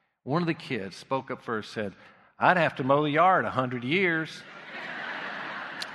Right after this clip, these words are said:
I said, "Yeah, I know. That's the way it feels. But no, no, no. Let's go back through this.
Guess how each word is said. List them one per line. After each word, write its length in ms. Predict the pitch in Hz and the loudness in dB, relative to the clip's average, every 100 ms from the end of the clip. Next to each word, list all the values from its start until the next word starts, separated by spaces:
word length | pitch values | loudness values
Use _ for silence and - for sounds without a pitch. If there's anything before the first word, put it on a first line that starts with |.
| - - - | -14 -14 -12
I 20 | |
said, 220 | - 135 | -4 -2
"Yeah, 280 | 123 156 160 | 2 4 6
I 40 | 151 | 4
know. 240 | 147 135 | 4 6
That's 220 | 147 - | 6 4
the 100 | 196 | 2
way 120 | 208 | 4
it 100 | 196 | 2
feels. 320 | - 233 131 - | 4 4 4 2
But 140 | 139 | 2
no, 120 | 147 | 4
no, 80 | 196 | 6
no. 140 | 196 | 4
Let's 180 | 127 151 | 2 2
go 140 | - 233 | 2 6
back 260 | 220 202 | 6 6
through 140 | 175 131 | 2 4
this. 200 | 123 | 2